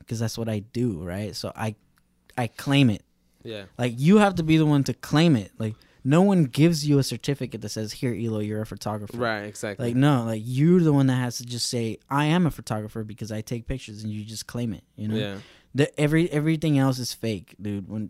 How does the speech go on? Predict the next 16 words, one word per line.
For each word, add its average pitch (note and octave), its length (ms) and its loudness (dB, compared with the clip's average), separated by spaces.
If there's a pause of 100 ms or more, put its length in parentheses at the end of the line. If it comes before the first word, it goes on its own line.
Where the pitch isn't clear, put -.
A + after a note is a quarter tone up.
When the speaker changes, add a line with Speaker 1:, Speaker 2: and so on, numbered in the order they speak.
Speaker 1:
people A#2+ 280 -8
try A#2 180 -4
to A2+ 60 -4
get G#2+ 180 -6
at G#2 260 -6
you, A#2+ 100 -4
like, G#2+ 220 -6
"Oh, C#3 280 0
I've D3+ 80 -8
been C3+ 180 -4
doing C#3 520 2
it A#2+ 60 -4
for - 120 -10
ten C#3 320 -4
years," D3+ 360 0
like, B2 140 -14